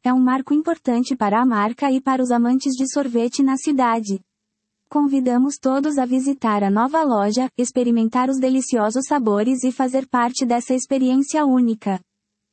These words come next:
Fax, qual é o endereço da nova loja da sorveteria Gela Boca em Cuiabá?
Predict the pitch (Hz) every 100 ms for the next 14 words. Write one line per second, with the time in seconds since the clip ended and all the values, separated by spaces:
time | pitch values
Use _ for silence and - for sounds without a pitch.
0 | _ - 294 294 320 - 339 349 294 269
1 | 277 277 269 226 240 269 226 220 262 302
2 | 277 220 233 220 202 226 269 269 262 233
3 | 247 262 233 240 262 254 240 254 240 233
4 | 269 269 226 208 196